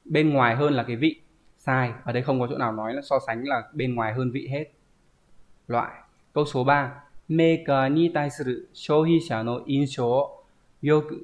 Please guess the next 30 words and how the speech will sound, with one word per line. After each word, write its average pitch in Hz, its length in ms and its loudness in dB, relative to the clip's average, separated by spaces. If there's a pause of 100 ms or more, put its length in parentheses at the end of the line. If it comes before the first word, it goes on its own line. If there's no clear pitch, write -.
(140)
shiyou 120 580 2
to 147 140 0
shite 135 320 -6
iru. 127 220 2 (1080)
Người 131 140 0
ta 139 80 2
đang 147 340 4
cố 127 120 4
gắng 123 220 0
tạo 110 200 2
ra - 60 -4
ấn 131 200 -4
tượng, - 300 0 (220)
đúng 120 160 -4
nhỉ? 139 80 2 (480)
Người 131 120 -4
ta 143 80 2
đang 143 160 0
cố 120 120 0
gắng 120 240 0
là 131 240 2
tạo 127 320 -2
ra 131 100 0
ấn 123 140 -6
tượng - 240 -6
tốt 190 340 0 (380)
với 120 160 -2
người 143 140 0
tiêu 139 120 0
dùng, 123 360 0